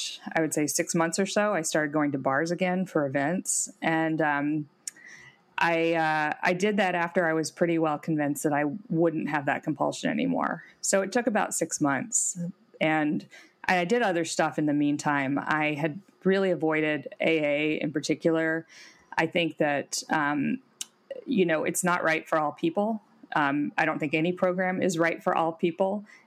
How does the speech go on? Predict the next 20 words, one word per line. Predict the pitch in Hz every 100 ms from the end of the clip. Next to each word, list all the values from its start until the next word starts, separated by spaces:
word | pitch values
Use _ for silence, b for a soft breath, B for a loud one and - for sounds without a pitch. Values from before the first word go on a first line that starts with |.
| _ -
And | 160 160
I | 170
don't | 185 -
think | 185 180
that | 175 175
necessarily | 180 175 170 190 214 185 160 160
abstinence | 170 226 - - 143 147 156
is | 143
right | 147 139 -
for | 151
all | 143
people, | - 180 175 139
but | 147
it's | 147 -
incredibly | 143 - 170 160 151
important | 139 147 127 -
for | 143
me. | 139 127 170 - B B B B B _ -
And | 170 156 151 151 - _ _ -
I | 165 170 180 180 185